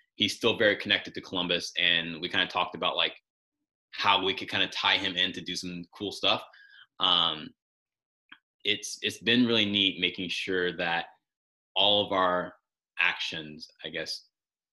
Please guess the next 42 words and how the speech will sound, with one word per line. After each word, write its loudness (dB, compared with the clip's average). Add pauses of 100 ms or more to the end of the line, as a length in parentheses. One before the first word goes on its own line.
(380)
have -10
had, 0
like, -6
really -4
fruitful -10
endings. -10 (380)
So -8 (260)
Zach 0
has -8
been -6
a -6
really -4
big -6
part -2
of -4
that. -2 (100)
Um, -8 (160)
community 0
development -2
for -6
all 0
people -4
has -4
been -4
really -4
good -6
for -14
that. 2 (520)
Um, -10 (680)
we 0
just -2
are -2
really -2
intentional -10
about -6
how -2
we -6
choose -8
who -10
we -10
partner -10
with. -14